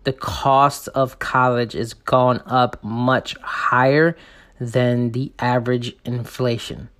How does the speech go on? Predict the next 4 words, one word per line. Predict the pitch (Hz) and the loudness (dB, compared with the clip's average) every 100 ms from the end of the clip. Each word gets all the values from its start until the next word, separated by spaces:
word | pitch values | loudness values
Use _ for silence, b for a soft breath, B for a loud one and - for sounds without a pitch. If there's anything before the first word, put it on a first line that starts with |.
| _ | _
okay, | 117 127 113 B B B B - | -4 0 -2 B B B B -2
in | 135 | -2
general. | 127 123 98 55 64 B B B | 0 0 -2 -6 -12 B B B
So | - 135 123 117 - | 0 2 4 2 -4